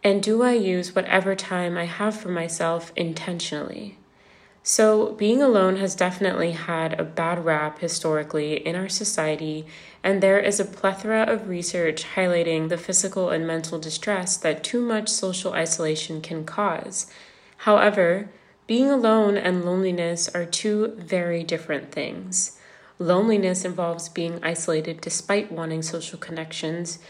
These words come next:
whereas being alone means taking time for yourself between regular social interactions.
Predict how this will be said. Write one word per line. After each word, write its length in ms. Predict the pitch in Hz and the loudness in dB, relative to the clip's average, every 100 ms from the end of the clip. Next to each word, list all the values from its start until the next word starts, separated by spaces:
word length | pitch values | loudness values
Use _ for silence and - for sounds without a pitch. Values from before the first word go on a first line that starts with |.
| - - - | -20 -18 6
whereas 380 | 185 180 175 | 8 8 4
being 320 | - 196 196 190 | 2 2 2 2
alone 580 | 175 185 190 160 160 165 | 2 2 4 2 0 -2
means 280 | 165 160 | -2 -2
taking 380 | - 170 160 165 | -2 -4 -2 -6
time 300 | 165 196 190 | -4 -2 -2
for 120 | 185 | 0
yourself 540 | 165 156 160 165 156 160 | 0 0 -2 -4 -6 -8
between 640 | 160 160 - 202 190 160 | -10 -10 -4 0 0 0
regular 400 | 156 147 151 147 | 0 -2 -2 -4
social 400 | 147 - 143 - | -4 -4 -6 -6
interactions. 960 | 135 135 151 151 139 - - 180 180 - | -6 -6 -4 -4 -4 -6 -10 -10 -8 -10